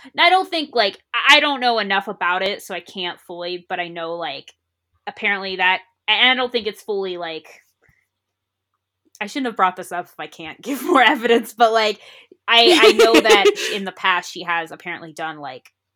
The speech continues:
Speaker 1: like, she's playing, like, y-, you know, it, it's stuff that she shouldn't be doing. It's not, I don't think it's anything,
Speaker 2: Yeah.
Speaker 1: like, again, I don't know enough about it, but, um, apparently, but I
Speaker 2: Mm-hmm.
Speaker 1: did think about that.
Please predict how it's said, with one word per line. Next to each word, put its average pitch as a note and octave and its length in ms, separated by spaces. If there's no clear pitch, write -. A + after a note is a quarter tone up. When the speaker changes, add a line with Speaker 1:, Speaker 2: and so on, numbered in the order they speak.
Speaker 1:
like, F3 100
she's - 240
playing, E3 400
like, E3 220
y-, G3 140
you G3 140
know, D#3+ 180
it, F3 200
it's G#3 120
stuff A#3+ 220
that G#3+ 120
she G3+ 100
shouldn't E3+ 400
be D#3 120
doing. G2+ 420
It's G3+ 180
not, C4+ 220
I C4 40
don't C4 180
think A#3+ 160
it's A3+ 140
anything, G3+ 640
Speaker 2:
Yeah. F#3+ 220
Speaker 1:
like, E3+ 480
again, F3 240
I E3 80
don't E3+ 160
know E3 140
enough D#3 220
about D#3 320
it, C3+ 160
but, D#3 240
um, D#3+ 320
apparently, G#3+ 500
but G3 160
I G3 40
Speaker 2:
Mm-hmm. G3 80
Speaker 1:
did G#3+ 220
think G3 180
about F3 260
that. E3 320